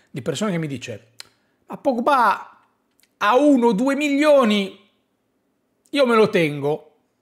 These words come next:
Certo, ci mancherebbe altro. Però rispondo con una domanda e so che non si deve fare.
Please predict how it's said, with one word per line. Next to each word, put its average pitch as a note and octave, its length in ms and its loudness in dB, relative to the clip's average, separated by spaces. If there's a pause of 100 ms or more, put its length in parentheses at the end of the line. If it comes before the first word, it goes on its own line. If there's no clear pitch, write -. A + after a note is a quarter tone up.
(2000)
Certo, - 480 -8 (1800)
ci - 160 -16
mancherebbe A2+ 400 -12
altro. C3+ 340 -12 (1600)
Però D3+ 420 -2 (520)
rispondo F3+ 500 -4
con D#3 140 -6
una D#3 120 -4
domanda E3 360 -4
e - 20 -6
so B3 140 -2
che A3+ 140 -4
non E3+ 140 -6
si D#3+ 180 -8
deve D3 180 -6
fare. - 460 -14